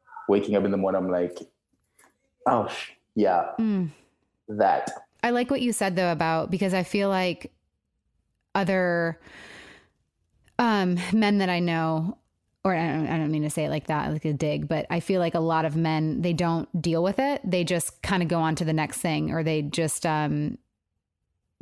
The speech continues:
Speaker 2: you know, they're, they'll, instead of really, like, grieving it and dealing with it, like, they'll, they'll just go golfing or do this or, like, just to, like,
Speaker 1: Mm-hmm.
Speaker 2: and it's like, you, I feel like what you said is so true. Like, you have to deal with it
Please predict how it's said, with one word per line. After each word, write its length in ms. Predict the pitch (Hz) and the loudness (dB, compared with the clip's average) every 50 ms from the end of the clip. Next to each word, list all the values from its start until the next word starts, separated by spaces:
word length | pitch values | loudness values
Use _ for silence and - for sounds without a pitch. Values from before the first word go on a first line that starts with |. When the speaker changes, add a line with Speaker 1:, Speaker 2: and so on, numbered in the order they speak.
| 233 - - | -10 -8 -4
Speaker 2:
you 160 | - 190 190 170 | -2 0 2 2
know, 200 | 160 151 160 156 | 2 0 0 0
they're, 540 | 165 165 160 156 156 151 156 160 151 - - - | 0 0 0 0 0 0 -2 -2 -4 -4 -6 -4
they'll, 420 | - 156 156 156 151 151 156 - - - - _ _ _ - | -2 -2 -2 0 -2 -2 -4 -6 -8 -10 -16 _ _ _ -2
instead 320 | 175 170 156 - 185 165 165 | -2 0 0 0 0 0 0
of 280 | 160 156 143 143 - - - - - | 0 -2 -2 -6 -10 -14 -18 -14 -6
really, 380 | - 170 175 180 180 170 170 165 | -2 0 2 2 2 2 2 2
like, 160 | 165 165 156 | 0 0 0
grieving 420 | 147 165 170 170 170 165 165 165 160 | 0 0 0 2 2 2 2 0 0
it 120 | 156 - | 0 0
and 100 | - 170 156 | 0 0 0
dealing 240 | 170 165 160 160 | 0 0 2 2
with 160 | 156 151 143 - | 0 0 0 0
it, 120 | 156 - | -2 0
like, 140 | - 156 143 | -2 -2 -2
they'll, 260 | - 156 151 151 156 | 0 0 0 0 0
they'll 320 | 147 151 156 151 151 151 147 | 0 0 0 0 0 0 0
just 360 | 143 160 147 - - - - - - - - - - - - - _ _ _ - | -2 -2 -2 -4 -6 -10 -12 -16 -20 -20 -20 -20 -20 -20 -20 -20 _ _ _ -2
go 100 | 202 208 | 0 2
golfing 400 | 262 294 262 - 220 185 165 160 | 2 2 2 2 0 0 2 2
or 60 | 160 | 2
do 120 | 160 208 226 | 2 2 2
this 240 | 247 240 196 - - | 2 2 2 0 0
or, 120 | 180 156 | 0 0
like, 360 | 160 165 160 - 175 170 170 - | 2 0 0 0 -2 -2 -2 -2
just 220 | - 170 - - | -2 -4 -2 -2
to, 100 | 175 165 | 0 2
like, 180 | - 131 139 151 | 2 4 4 4
Speaker 1:
Mm-hmm. 160 | - 135 135 | 4 4 4
Speaker 2:
and 40 | - | 2
it's 160 | 185 165 - | 2 2 0
like, 120 | 180 151 | 0 0
you, 100 | 185 196 | 0 0
I 100 | - 190 | 0 0
feel 180 | - - 214 196 | 0 0 2 2
like 160 | 185 180 175 - | 2 0 0 0
what 100 | 175 165 | 0 0
you 80 | 170 | 0
said 260 | 156 - 196 175 165 160 | 0 0 0 0 2 2
is 120 | 160 - | 0 0
so 140 | - 165 151 | 0 -2 -2
true. 180 | - - 175 165 | 0 0 0 0
Like, 100 | 160 156 | 0 0
you 80 | 156 160 | 2 2
have 160 | 175 175 - | 0 0 0
to 100 | - 160 | -2 -2
deal 220 | 139 165 170 175 | 0 2 2 2
with 160 | 160 156 - - | 2 0 0 0
it 220 | 151 156 156 | 0 0 -2